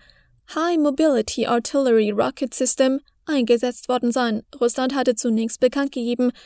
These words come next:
dass dreiundsechzig russische Soldaten bei dem Angriff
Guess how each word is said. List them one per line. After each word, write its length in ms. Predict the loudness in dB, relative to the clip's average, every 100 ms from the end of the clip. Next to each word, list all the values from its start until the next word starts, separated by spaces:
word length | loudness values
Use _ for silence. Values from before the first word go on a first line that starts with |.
| _ _
dass 220 | 0 0
dreiundsechzig 920 | -2 0 0 0 -2 -4 -6 -6 -4
russische 300 | -2 -2 -2
Soldaten 580 | -2 -2 -6 -4 -2 0
bei 140 | 2
dem 140 | 0 -2
Angriff 360 | 0 0 -2